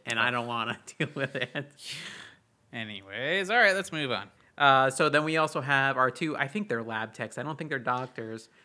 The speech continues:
Speaker 1: So we have
Speaker 2: Yeah.
Speaker 1: Tracy.
Speaker 2: That's hard to know.
Speaker 1: Yeah, who is, uh, she's the one who wears our pink velour tracksuit. Uh, I think they are lo-, of lower rank because they don't have the white uniforms like everybody else.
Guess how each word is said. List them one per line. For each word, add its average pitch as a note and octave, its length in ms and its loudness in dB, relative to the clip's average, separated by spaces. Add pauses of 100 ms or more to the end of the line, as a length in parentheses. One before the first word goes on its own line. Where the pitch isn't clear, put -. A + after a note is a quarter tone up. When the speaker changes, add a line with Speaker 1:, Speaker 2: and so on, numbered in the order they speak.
Speaker 1:
So C#3 160 -2
we C#3+ 140 0
have B2+ 340 2
Speaker 2:
Yeah. D#3 320 -4
Speaker 1:
Tracy. A#2 760 -2
Speaker 2:
That's C3+ 180 -6
hard G#2 220 -4
to F2 60 -10
know. F2+ 240 -12 (120)
Speaker 1:
Yeah, A#2 420 -2 (240)
who D3 240 -2
is, C3+ 240 -4
uh, B2 180 0
she's D3 240 -6
the D3+ 100 -4
one C3+ 140 -2
who C3 100 -6
wears B2+ 260 0
our A#2+ 140 0
pink C3+ 320 -12
velour B2 340 -2
tracksuit. B2 680 -4 (360)
Uh, A#2 220 2
I C#3 80 -2
think G3+ 180 -4
they D#3 140 2
are C#3+ 160 4
lo-, C3+ 200 0
of C3+ 140 -2
lower C3 240 0
rank C3 220 -2
because B2 240 -8
they C3+ 80 -6
don't C#3 160 -8
have C3+ 160 -8
the B2 80 -2
white A#2+ 420 -6 (280)
uniforms B2 840 -6
like B2 200 -6
everybody A2+ 380 -6
else. A2+ 380 -8